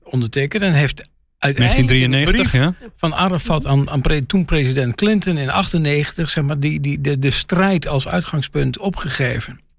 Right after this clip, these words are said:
Speaker 1: Maar die strijd, de jihad, staat echt verankerd in het handvest van Hamas. Die heeft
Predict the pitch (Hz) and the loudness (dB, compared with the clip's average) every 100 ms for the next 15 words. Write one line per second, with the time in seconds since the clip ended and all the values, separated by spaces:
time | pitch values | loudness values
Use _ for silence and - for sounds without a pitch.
0 | _ _ _ - - - - 160 147 - | _ _ _ -16 -16 -12 -2 0 0 0
1 | 233 208 151 135 147 131 214 151 - - | 0 0 -2 0 0 0 0 -2 -8 -18
2 | - - 202 208 - _ - 208 247 - | -14 -4 0 0 -2 _ 0 2 2 -2
3 | - - - _ - - - 170 233 226 | -6 -8 -14 _ -6 -6 -4 -2 0 0
4 | 202 - 175 156 156 190 - 131 - 123 | -2 0 0 2 2 0 0 0 0 0
5 | - 131 214 220 233 165 175 139 - | 2 2 2 2 4 4 4 2 -2